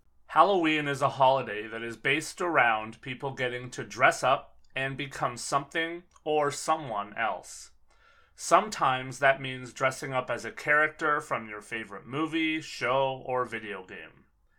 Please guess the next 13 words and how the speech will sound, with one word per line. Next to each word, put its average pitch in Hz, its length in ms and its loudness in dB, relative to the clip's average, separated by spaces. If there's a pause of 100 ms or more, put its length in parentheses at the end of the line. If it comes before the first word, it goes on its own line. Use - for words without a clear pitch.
(260)
Sometimes 131 920 -2
that 131 200 2
means 135 280 -8
taking 127 420 -6
on 117 400 -4
and 110 320 -8
dressing 139 380 -2
up 113 200 -4
as 120 200 -6
an 131 80 -6
entirely 151 800 0
new 175 360 -2
persona 101 720 -8